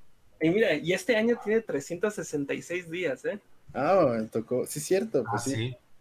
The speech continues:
Speaker 1: Es un año
Speaker 3: Porque fue
Speaker 1: bisiesto.
Speaker 3: bisi-,
Speaker 2: Ajá.
Speaker 3: ajá, bisiesto.
Speaker 2: Híjole, pues yo creo que esos deseos, ah, yo creo que para todos, es que me, me pongo a pensar, si esa gente como millonaria, por ejemplo, que está, que tú mencionabas ahorita, eh,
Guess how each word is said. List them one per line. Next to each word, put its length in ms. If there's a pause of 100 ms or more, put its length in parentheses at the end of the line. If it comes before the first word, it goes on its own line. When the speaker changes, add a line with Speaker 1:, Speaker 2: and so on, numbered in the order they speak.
(120)
Speaker 1:
Es 80
un 100
año 220
Speaker 3:
Porque 260
fue 120
Speaker 1:
bisiesto. 400
Speaker 3:
bisi-, 80 (220)
Speaker 2:
Ajá. 420
Speaker 3:
ajá, 320
bisiesto. 560 (320)
Speaker 2:
Híjole, 300
pues 160
yo 80
creo 120
que 100
esos 200
deseos, 720 (880)
ah, 460 (720)
yo 140
creo 140
que 100
para 320
todos, 600
es 40
que 60
me, 460 (100)
me 160
pongo 160
a 60
pensar, 400
si 160
esa 160
gente 360
como 200
millonaria, 480
por 160
ejemplo, 360
que 60
está, 300
que 100
tú 100
mencionabas 400
ahorita, 440 (360)
eh, 400